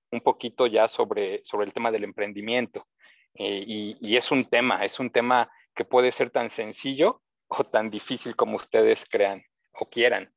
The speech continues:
¿no? Eh, miren, eh, para mí emprender, primero, antes no se llamaba así, cuando yo empecé a hacer este tema de ¿qué quiero hacer de grande? Puta, no, yo no tenía idea de qué quería hacer. Lo que sí sabía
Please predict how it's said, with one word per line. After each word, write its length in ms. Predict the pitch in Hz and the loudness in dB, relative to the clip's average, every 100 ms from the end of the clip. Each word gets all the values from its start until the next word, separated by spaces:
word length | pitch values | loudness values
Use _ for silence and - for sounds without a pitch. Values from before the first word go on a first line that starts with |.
| _ 101 | _ -14
¿no? 240 | 101 123 _ - _ | -12 -14 _ -20 _
Eh, 380 | 98 98 92 - _ _ _ _ _ _ | -8 -6 -8 -14 _ _ _ _ _ _
miren, 380 | 139 127 123 - _ _ _ | 0 0 0 -8 _ _ _
eh, 280 | - 110 110 | -2 0 0
para 240 | - 113 120 | 2 2 4
mí 200 | 143 156 | 4 2
emprender, 580 | 156 - 117 113 131 - _ _ _ _ _ | 4 2 4 4 4 2 _ _ _ _ _
primero, 500 | - 120 147 180 175 - - | -8 0 4 4 4 0 -2
antes 360 | 131 139 139 | 0 0 -6
no 100 | 123 | -8
se 120 | - | -6
llamaba 240 | 113 117 107 | -2 2 0
así, 220 | - 110 | -2 -8
cuando 260 | - 101 101 | -6 -4 -4
yo 80 | |
empecé 320 | 110 - - 110 | -4 -4 0 0
a 60 | |
hacer 260 | 101 110 104 | 2 0 -2
este 220 | 104 113 | -4 -6
tema 280 | - 104 98 | -6 -4 -4
de 240 | 90 87 _ _ _ _ | -4 -10 _ _ _ _
¿qué 160 | - 143 | -2 0
quiero 240 | 156 131 | 4 4
hacer 260 | 113 - 117 | 4 4 2
de 120 | 107 | 4
grande? 540 | 101 107 107 113 185 - _ _ | 4 2 0 0 -2 -4 _ _
Puta, 280 | _ - - - | _ -12 -12 -10
no, 160 | 107 | -12
yo 140 | 117 117 | -4 -2
no 140 | 117 | -2
tenía 320 | - 107 117 | -4 -2 0
idea 220 | 110 110 110 | 2 2 2
de 120 | 104 | 0
qué 140 | 113 | -4
quería 280 | - 98 101 | -6 -4 -4
hacer. 280 | - 98 - | -2 -8 -6
Lo 180 | 113 - | -2 -2
que 100 | - | -2
sí 200 | - 151 | -6 -10
sabía 520 | - 160 143 113 123 | 2 2 4 0 -2